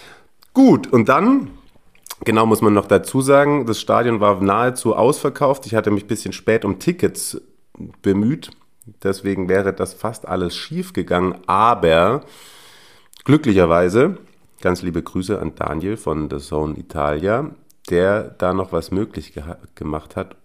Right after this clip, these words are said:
und Tickets für uns hatte, die eigentlich für ein Gewinnspiel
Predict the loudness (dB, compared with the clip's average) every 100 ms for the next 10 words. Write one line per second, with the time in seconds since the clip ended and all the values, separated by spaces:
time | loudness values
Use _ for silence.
0 | _ -2 -2 -4 -14 -14 -8 -6 -6 -10
1 | -6 -6 -6 -6 -6 -6 -6 -4 0 2
2 | 2 0 -2 -4 -10 -2 2 4 4 0
3 | -10 _ _ _ _ -2 2 2 0 0
4 | 0 -2 -6 0 4 4 2